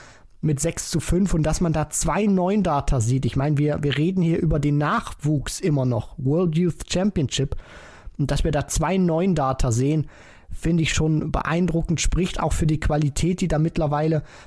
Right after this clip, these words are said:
geboten ist. Aus deutscher Sicht natürlich auch am weitesten Nico Springer gekommen, letzte Ru-, Runde der letzten zweiunddreißig, dann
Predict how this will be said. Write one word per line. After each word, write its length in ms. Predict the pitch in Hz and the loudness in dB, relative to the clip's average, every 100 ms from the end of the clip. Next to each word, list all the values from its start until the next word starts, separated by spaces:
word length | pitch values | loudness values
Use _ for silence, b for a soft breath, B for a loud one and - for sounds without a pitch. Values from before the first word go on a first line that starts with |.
| B - - | B -8 -4
geboten 460 | 143 156 180 160 | 0 0 0 0
ist. 140 | 151 156 | 0 0
Aus 140 | 139 | -2
deutscher 340 | 151 170 - | -2 -2 0
Sicht 280 | 143 170 - | 0 0 0
natürlich 400 | 165 - 156 151 | -2 0 0 0
auch 160 | 151 156 | -2 0
am 160 | 151 | 0
weitesten 540 | 139 160 170 160 - 151 | 0 0 0 -2 0 2
Nico 260 | 170 - | 2 0
Springer 400 | 151 - 165 180 | 0 0 2 2
gekommen, 340 | 156 156 165 160 | 0 0 0 2
letzte 380 | 156 - - 147 | 0 -4 -2 -2
Ru-, 180 | 147 - - | -2 -8 -10
Runde 440 | - 151 160 170 | -4 0 2 2
der 120 | 151 | 2
letzten 320 | 147 151 160 - | 0 0 -2 -2
zweiunddreißig, 880 | 147 151 143 131 143 185 - 185 - B B B | 0 0 0 0 0 0 0 -4 -6 B B B
dann 320 | 151 151 156 | 0 0 0